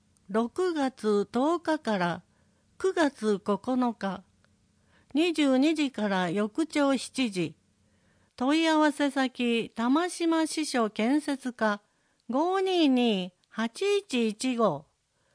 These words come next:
佐美海岸東浜出入り口の夜間締め切り。六月十日から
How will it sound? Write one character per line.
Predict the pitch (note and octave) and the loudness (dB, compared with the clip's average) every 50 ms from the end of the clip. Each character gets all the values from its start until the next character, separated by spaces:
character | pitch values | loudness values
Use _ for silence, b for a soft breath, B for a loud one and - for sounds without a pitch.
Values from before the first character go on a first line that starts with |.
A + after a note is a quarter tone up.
| _ _ _ _ _ _ _ | _ _ _ _ _ _ _
佐 | - - C4 C4+ C#4+ | -4 -2 0 2 2
美 | D#4+ F4+ F#4 F4 | 2 2 0 -2
海 | - F4+ F#4 F#4 F4+ E4 D4 | 0 0 2 2 2 2 0
岸 | B3+ B3+ A#3+ A3+ A3 G#3+ G#3 G3+ F#3 E3+ | 2 2 2 2 2 0 -2 -4 -6 -8
東 | - - B3+ A#3+ B3+ D#4+ F4 F#4 F4+ - G4 F#4+ | -6 -2 -2 0 2 2 0 0 0 -2 -2 -2
浜 | E4+ D#4 C#4+ A#3+ A3+ G#3 G3 F#3+ | 0 0 0 2 2 2 0 0
出 | F#3 F#3+ G#3+ B3+ D4+ | -2 -2 0 0 0
入 | E4+ E4+ | 0 0
り | G4+ G4 F#4 | 0 0 0
口 | F4 E4 C#4 - B3+ A#3 | 0 -2 -2 0 0 2
の | A3 G3+ F#3 F3+ F3+ - - _ | 2 2 2 0 -2 -4 -6 _
夜 | - F#3+ F#3+ A3+ A#3+ | -8 -4 -4 -4 -4
間 | - - E4+ F4 F4+ F4 F4 | -2 -2 -2 0 0 0 -2
締 | - - - E4+ | -2 -2 0 2
め | D#4+ C#4 A3+ - | 2 2 2 0
切 | - F#3+ E3 | -4 -8 -8
り。 | D3+ D3+ - _ _ _ _ _ _ _ _ _ _ _ _ _ _ _ _ _ _ _ _ _ _ | -8 -10 -12 _ _ _ _ _ _ _ _ _ _ _ _ _ _ _ _ _ _ _ _ _ _
六 | - B3+ C4+ C4 - F#4 G4+ G4 | -2 -2 -2 -2 -2 -2 0 0
月 | F4+ E4 D4+ - - B3+ B3 | 0 0 -2 -2 -2 -4 -4
十 | B3 - B3 A#3+ C4 D4+ D#4+ | -4 -2 -2 0 0 -2 -2
日 | - D#4+ D4+ C#4+ | -2 -4 -4 -4
か | - B3 A3+ G#3+ | -2 -2 -2 -2
ら | G3 F#3 F3+ F3 F3 | 0 -2 -2 -4 -6